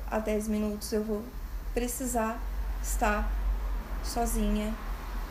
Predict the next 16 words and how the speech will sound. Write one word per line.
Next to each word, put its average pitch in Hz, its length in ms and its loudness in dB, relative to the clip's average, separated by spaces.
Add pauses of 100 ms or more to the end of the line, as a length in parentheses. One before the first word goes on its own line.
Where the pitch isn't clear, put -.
(480)
e 226 60 6
ter 202 260 4
o 208 60 2
meu 202 180 2
momento 202 500 -2
de 208 160 -2
privacidade 208 1040 0 (580)
e 214 100 -4 (120)
que 214 420 0
eu 214 100 2
vou 208 220 2 (520)
ficar 247 260 -2
reclusa 240 580 0
por 226 180 -4
esse 220 240 -2
pequeno 226 460 -2